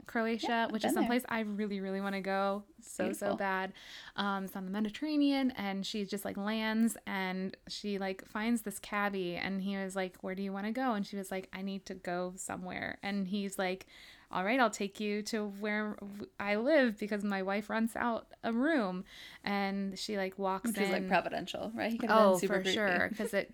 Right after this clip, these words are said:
Speaker 1: like, and so it, she realizes that, like, this guy seems legit. Everyone knows him, you know, so they drive, like, an hour into, I don't know, Croatia. And,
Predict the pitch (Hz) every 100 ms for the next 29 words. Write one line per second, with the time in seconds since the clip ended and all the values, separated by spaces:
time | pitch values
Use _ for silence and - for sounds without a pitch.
0 | - 202 185 185 196 196 190 202 196 -
1 | - 208 196 196 190 190 190 185 185 -
2 | 185 185 _ 196 185 185 180 - 185 180
3 | 196 190 208 - 185 180 185 190 214 208
4 | 190 202 196 196 196 - - - - 196
5 | 190 185 196 190 202 208 190 190 196 -
6 | 190 190 190 185 180 175 - - - 196
7 | 196 202 196 196 185 - - - 196 190
8 | 180 185 180 180 190 - - - 190 185
9 | 185 185 175 175 - - - 202 196 196
10 | 202